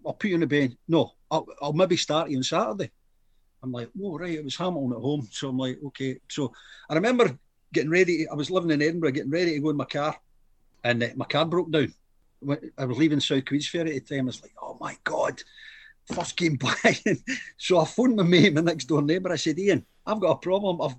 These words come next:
I've broken down. You want to come and watch Clydebank today?" And he said, "Oh." And he was a bit hungover. He's like, "All right, I'll come and get you. Where are you?" So he, he gets me a call.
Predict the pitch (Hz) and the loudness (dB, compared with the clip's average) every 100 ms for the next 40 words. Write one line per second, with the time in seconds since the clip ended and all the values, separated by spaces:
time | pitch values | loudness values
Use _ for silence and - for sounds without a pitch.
0 | - 160 147 240 190 131 208 233 - - | -4 -4 -4 -6 -4 -2 -2 -2 -4 -16
1 | - - _ 143 170 190 165 208 190 180 | -20 -20 _ -6 -2 0 0 0 2 4
2 | 185 160 - 185 175 254 285 - 220 170 | 2 2 4 4 4 0 0 2 4 6
3 | 151 143 - 123 - - - - - _ | 6 4 -2 -6 -8 -16 -8 -8 -8 _
4 | 117 117 202 160 139 135 110 151 139 175 | -8 -4 0 2 2 2 2 2 6 4
5 | 196 170 127 123 120 135 131 131 107 - | 4 2 4 4 4 6 6 4 2 2
6 | 165 131 123 135 117 170 165 160 110 - | 2 4 4 4 2 2 4 2 0 -4
7 | 113 - - - - _ _ _ _ _ | -6 -8 -20 -20 -20 _ _ _ _ _
8 | _ - 165 - - 160 139 156 - 131 | _ 0 0 0 -2 0 2 0 0 -2
9 | 156 135 | -2 -6